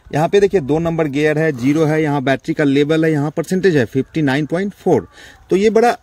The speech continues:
आसान हो जाता है लोगों को समझने के लिए, इसमें ज़्यादा इसको touch करो उसको touch करो वो वाली problem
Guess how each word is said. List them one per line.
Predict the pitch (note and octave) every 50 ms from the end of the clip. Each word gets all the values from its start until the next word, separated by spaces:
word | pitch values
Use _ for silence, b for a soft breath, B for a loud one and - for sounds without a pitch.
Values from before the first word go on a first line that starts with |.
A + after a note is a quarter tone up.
| _ -
आसान | D#3 D3 - F#3+ G3+ G#3
हो | G3 F#3+
जाता | F3+ E3 - D#3+ D3
है | D3+ F3+ B3+ - b b b b b -
लोगों | - C#3+ D#3+ F3+ F#3+ F#3+
को | F#3+ G3+ -
समझने | - F3+ D#3 C#3+ D3 E3+ F3+
के | D#3 D#3+ F3
लिए, | E3+ E3+ F#3 G3 - - b b b b b b b -
इसमें | D3+ C#3+ F3 F#3 F#3
ज़्यादा | E3+ F3+ E3 F3 G3 - - - _ _ - _ _ -
इसको | C3 - - - D#3+
touch | - E3+ D3+ -
करो | - E3 E3 E3 D#3
उसको | C#3 - E3 D3+
touch | D#3+ D#3 -
करो | F#3+ F#3 G3
वो | F#3+ F3+ F3+
वाली | F3 E3+ D#3+
problem | - D#3+ D#3 F#3 A#3 A#3+